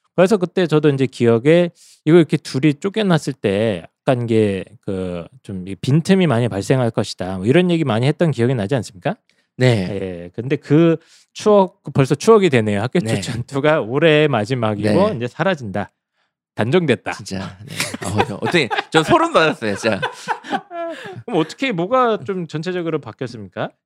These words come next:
Speaker 2: 그러니까 일단은 학교 추천 투가 천백 명이 이게 없어, 이게 인원을 딴 데로 가야 되잖아요. 그래서 고려대에서 요거에 대한 이제 연구와 고민의 흔적을 좀 많이 볼 수 있었는데
Speaker 1: 아.
Speaker 2: 어, 이 인원을 대부분 학교 추천 원으로 옮겼어요.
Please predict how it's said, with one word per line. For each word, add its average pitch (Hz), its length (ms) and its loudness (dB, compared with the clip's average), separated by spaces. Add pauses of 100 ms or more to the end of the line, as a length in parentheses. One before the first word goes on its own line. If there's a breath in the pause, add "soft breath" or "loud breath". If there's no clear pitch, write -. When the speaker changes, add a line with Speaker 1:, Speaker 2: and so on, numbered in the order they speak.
Speaker 2:
그러니까 - 20 0
일단은 214 340 4
학교 262 160 0
추천 226 180 -2
투가 220 240 0
천백 269 320 0
명이 175 460 0
이게 120 200 -2
없어, 123 380 2
이게 120 280 2 (720)
인원을 135 460 2 (100)
딴 190 140 -2
데로 220 140 0
가야 117 180 2
되잖아요. 110 340 -2
그래서 110 160 -4
고려대에서 147 680 4
요거에 120 240 4
대한 113 280 -2
이제 104 140 -2 (140)
연구와 107 920 -2 (260)
고민의 123 300 0
흔적을 147 480 0
좀 98 120 -4
많이 98 220 -2
볼 117 180 2
수 151 80 -4
있었는데 92 500 -4
Speaker 1:
아. 90 600 -12
Speaker 2:
어, 107 460 2
이 202 220 0
인원을 160 280 2
대부분 131 520 2 (720)
학교 247 180 -2
추천 220 180 0
원으로 139 360 2
옮겼어요. - 400 -6